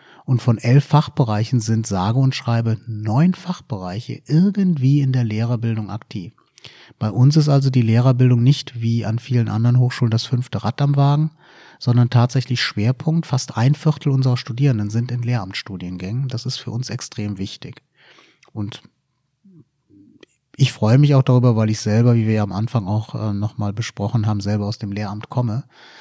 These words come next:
Insofern sehe ich das auch mit großer Freude, dass das hier so vertreten wird. Wir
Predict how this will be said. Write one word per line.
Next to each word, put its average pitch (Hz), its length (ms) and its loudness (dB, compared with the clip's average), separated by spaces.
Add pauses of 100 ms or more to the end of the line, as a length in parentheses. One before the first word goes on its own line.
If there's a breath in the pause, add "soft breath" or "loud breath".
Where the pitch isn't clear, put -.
(260 loud breath)
Insofern 110 480 -2
sehe 113 100 0
ich 113 100 -2
das 104 160 -6
auch 107 140 -4
mit 110 140 -4
großer 107 340 -2
Freude, 101 380 -6
dass 107 160 -6
das 107 160 -6
hier 101 160 -8
so 104 100 -8
vertreten 92 560 -10
wird. 98 240 -16 (960 loud breath)
Wir 117 380 4